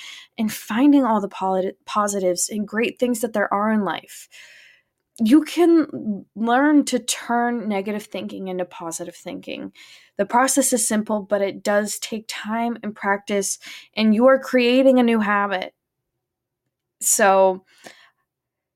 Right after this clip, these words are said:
according to the Cleveland Clinic, here are some ways to think and behave in a more positive and optimistic way.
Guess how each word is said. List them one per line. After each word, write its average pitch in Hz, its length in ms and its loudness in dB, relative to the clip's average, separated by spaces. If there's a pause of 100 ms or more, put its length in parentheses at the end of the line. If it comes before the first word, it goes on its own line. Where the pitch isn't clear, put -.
(320)
according 285 440 4
to 294 60 0
the 285 100 0
Cleveland 254 360 0
Clinic, 175 440 -6
here 247 440 -2
are 269 220 2
some 214 520 0
ways 180 540 -4
to 220 100 -10
think 214 280 -10
and 208 80 -8
behave 190 340 -4
in 180 80 -4
a 175 40 -4
more 175 220 -4
positive 180 680 -2
and - 180 -10
optimistic 180 720 -6
way. - 280 -6